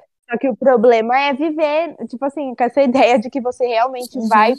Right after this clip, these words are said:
Speaker 1: pra cidade deles, você vai encontrar eles na rua, vocês realmente vão namorar e casar, entendeu? Isso é surreal.
Speaker 2: Eu ainda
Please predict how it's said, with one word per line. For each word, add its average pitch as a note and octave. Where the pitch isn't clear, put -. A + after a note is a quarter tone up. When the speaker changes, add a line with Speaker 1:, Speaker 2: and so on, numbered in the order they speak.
Speaker 1:
pra B3
cidade A#3
deles, A3
você A#3
vai G#3+
encontrar B3
eles F4+
na F4
rua, C4+
vocês C4
realmente E4
vão D4
namorar E4+
e F4+
casar, F4+
entendeu? F#3+
Isso F#3
é D#4
surreal. A4
Speaker 2:
Eu A3
ainda A#3